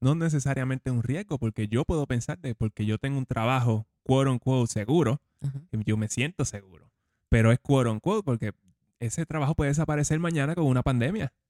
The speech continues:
Speaker 1: Vamos a
Speaker 2: Exacto.
Speaker 1: decirlo, vamos a decir que ese es el caso, pero
Speaker 2: O con una crisis financiera, que el
Speaker 1: Exacto.
Speaker 2: potencial siempre está allí, ¿verdad? Eh, y
Speaker 1: Bueno, eh, la pandemia nos mo-, no-, nos demostró que esa es la realidad.
Speaker 2: Esa
Speaker 1: Y
Speaker 2: es la
Speaker 1: ahora, y,
Speaker 2: realidad.
Speaker 1: y el gobierno tuvo que venir a, a, a darnos un par de pesos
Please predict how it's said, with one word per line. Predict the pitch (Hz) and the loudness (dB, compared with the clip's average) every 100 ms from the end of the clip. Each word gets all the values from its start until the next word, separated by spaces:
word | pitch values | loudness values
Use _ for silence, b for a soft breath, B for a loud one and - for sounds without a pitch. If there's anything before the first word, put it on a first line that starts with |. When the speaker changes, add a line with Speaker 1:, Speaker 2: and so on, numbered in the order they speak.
| - - | -4 -2
Speaker 1:
Vamos | 117 110 110 | -2 2 4
a | 110 | 4
Speaker 2:
Exacto. | - | 2
Speaker 1:
decirlo, | 127 175 240 175 | 2 2 2 0
vamos | 110 113 | -2 -4
a | |
decir | 117 - 139 | -4 -4 -2
que | 165 | -4
ese | - | -2
es | 117 | -4
el | |
caso, | - 156 - 113 | -4 -8 -8 -10
pero | 113 101 | -2 -2
Speaker 2:
O | - | -2
con | - 190 | -2 0
una | 185 | 2
crisis | 185 190 165 175 | 0 0 0 -2
financiera, | 175 165 165 208 262 190 139 _ | -2 0 0 0 0 -2 -6 _
que | - | -6
el | |
Speaker 1:
Exacto. | - - 196 180 | -4 2 2 4
Speaker 2:
potencial | 196 180 185 180 170 | 4 4 2 2 0
siempre | 160 - - 175 160 147 | -2 -6 0 2 2 2
está | 147 120 | 0 0
allí, | 143 196 | 2 2
¿verdad? | 127 123 143 190 _ _ _ _ _ - | 2 2 0 -2 _ _ _ _ _ 2
Eh, | 175 160 - | 4 4 0
y | 156 | -2
Speaker 1:
Bueno, | 131 135 123 | 2 4 6
eh, | 113 110 | 4 4
la | 107 113 | 2 2
pandemia | 117 110 107 123 | 2 2 2 0
nos | 202 170 | 0 0
mo-, | 127 110 | 2 0
no-, | 117 117 110 107 | 2 4 4 2
nos | 110 117 | 0 -2
demostró | 113 110 110 - 139 | -2 -4 -4 -4 -4
que | - 151 | -2 -2
esa | 117 127 | 0 0
es | |
la | 131 | 0
realidad. | 131 127 107 78 _ _ | 0 0 -2 -8 _ _
Speaker 2:
Esa | - | -2
Speaker 1:
Y | |
Speaker 2:
es | 165 | 2
la | - | 4
Speaker 1:
ahora, | - 123 | 6 6
y, | 131 | 4
Speaker 2:
realidad. | 127 | 6
Speaker 1:
y | 139 | 6
el | 127 | 8
gobierno | 120 117 156 208 190 | 8 8 6 4 2
tuvo | 143 151 | 4 4
que | 160 | 4
venir | 175 170 202 214 | 0 0 -2 -2
a, | 139 123 | -2 -2
a, | 123 120 117 | -2 -2 -2
a | - 117 | -2 -2
darnos | 120 160 175 | -2 0 0
un | 156 156 | 0 0
par | 170 160 | 0 0
de | 160 | 0
pesos | 117 110 - | 0 -4 -6